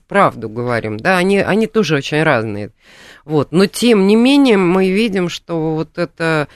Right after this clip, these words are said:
эти люди, с моей точки зрения, эти старики-разбойники, они просто согласились стать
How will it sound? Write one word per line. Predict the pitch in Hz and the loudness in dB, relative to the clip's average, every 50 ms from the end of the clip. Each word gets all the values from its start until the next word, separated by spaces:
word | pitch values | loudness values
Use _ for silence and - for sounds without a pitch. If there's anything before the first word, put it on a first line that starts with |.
| - - _ - | -20 -20 _ -6
эти | 180 196 - 180 | -6 -4 0 0
люди, | 196 208 233 277 294 254 202 202 | 2 2 4 4 2 0 0 -4
с | 165 - | -4 -2
моей | 190 175 165 156 | 0 0 0 0
точки | - - 156 143 - - 147 | -2 -6 -8 -10 -10 -10 -8
зрения, | 151 165 160 143 131 120 120 117 117 | -4 -2 -2 -2 -2 -2 -2 -4 -4
эти | - - | -6 -10
старики-разбойники, | - - _ - 156 165 147 - - 139 139 135 156 147 147 139 135 117 110 107 104 107 - 117 | -16 -20 _ -10 -10 -10 -10 -10 -8 -4 -2 -2 -4 -4 -6 -6 -6 -6 -6 -6 -8 -10 -12 -10
они | 117 151 190 220 | -6 -6 -6 -6
просто | 214 - 254 240 - - | -6 -6 -8 -8 -10 -12
согласились | - - 247 254 269 262 226 - - 160 120 127 123 - | -18 -12 -6 -4 -4 -4 -4 -8 -10 -10 -10 -10 -12 -14
стать | - _ - 123 117 | -18 _ -20 -20 -20